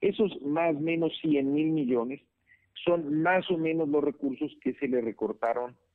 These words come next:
a los estados y a los municipios, y es lo que está afectando, impactando el presupuesto federal de Puebla. ¿Qué es lo que hay que hacer? ¿Qué deben de hacer los estados y los municipios? Hay que empezar a recaudar de manera local, hay que volverse mucho más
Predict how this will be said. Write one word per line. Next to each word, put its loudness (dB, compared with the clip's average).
a 0
los -2
estados -4
y -4
a -2
los -2
municipios, -2
y 2
es 0
lo 0
que -4
está 2
afectando, -4
impactando -4
el -4
presupuesto -4
federal 0
de -2
Puebla. -8
¿Qué 4
es -4
lo 2
que -4
hay 0
que -4
hacer? -4
¿Qué 0
deben -2
de 0
hacer -4
los -4
estados -4
y -6
los -4
municipios? -4
Hay 0
que -6
empezar -4
a 0
recaudar -2
de -8
manera -4
local, -2
hay -6
que -6
volverse -6
mucho -10
más -6